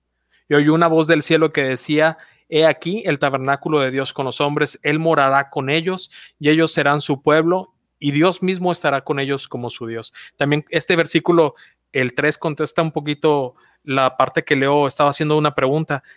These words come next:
Eh, eh, Cristo se une por completo a la raza humana, pero cuando, cuando, em, el apóstol Juan en Apocalipsis, eh, intenta figurar o intenta descifrar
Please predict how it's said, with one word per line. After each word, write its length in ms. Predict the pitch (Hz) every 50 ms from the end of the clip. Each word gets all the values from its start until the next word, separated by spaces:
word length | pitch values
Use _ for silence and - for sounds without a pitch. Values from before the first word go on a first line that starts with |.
| _ -
Eh, 160 | - 147 151 143
eh, 140 | 151 147 -
Cristo 400 | - 156 160 180 180 - - 190
se 160 | - 190 170
une 240 | 156 156 165 196 185
por 240 | - 170 156 135 -
completo 600 | - 135 127 - 139 147 - - 175 165 165 _ _ - _ _
a 120 | - 147 143
la 140 | 143 135 123
raza 320 | 131 139 139 - - 156
humana, 440 | 147 139 135 135 135 131 127 120 _ _ - - _ _
pero 220 | - 170 165 160
cuando, 680 | 160 - 175 165 165 160 165 160 156 151 151 147 147 - _ _ _ _
cuando, 1000 | _ - 165 156 156 151 147 151 147 147 143 143 139 139 139 139 139 139 135 - _ _ _ _ _ _ _ _ _
em, 720 | - 151 147 147 147 151 147 147 147 147 143 139 135 135 _ _ - - - - - _ _ _ -
el 140 | 151 151 156
apóstol 540 | 151 - - 180 190 190 - - 254 240 220
Juan 360 | - - 196 175 170 165 160
en 100 | 147 139
Apocalipsis, 880 | 131 - - 139 - - 131 131 147 165 - - - 135 120 - - _ _ _ _ _ _
eh, 240 | - 143 143 147 151 151
intenta 600 | 151 147 139 - 156 160 170 - 202 190 185 170
figurar 640 | - 180 151 147 147 143 143 147 156 165 160 151 -
o 240 | 147 143 143 139 139
intenta 420 | 139 143 135 - 160 160 - 202
descifrar 580 | 180 180 165 - - 139 - 156 151 160 160